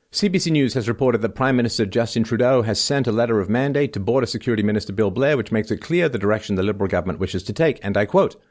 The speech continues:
"You should lead an examination of a full ban on handguns and assault weapons in Canada,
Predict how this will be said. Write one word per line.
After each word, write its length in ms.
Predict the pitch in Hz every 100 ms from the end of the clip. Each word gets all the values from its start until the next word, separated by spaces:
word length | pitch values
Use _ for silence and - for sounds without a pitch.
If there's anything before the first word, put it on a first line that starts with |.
| _ _ _ _ _ _ _
"You 240 | - 180 247
should 180 | 226 175
lead 220 | 196 175
an 100 | 160
examination 640 | 139 160 147 131 127 -
of 60 | 110
a 60 |
full 240 | 110 175 147
ban 340 | 113 131 127
on 100 | 107
handguns 520 | 101 135 123 123 120
and 100 | 113
assault 260 | 107 120 117
weapons 260 | 107 107 92
in 120 | 95
Canada, 480 | 117 113 104 92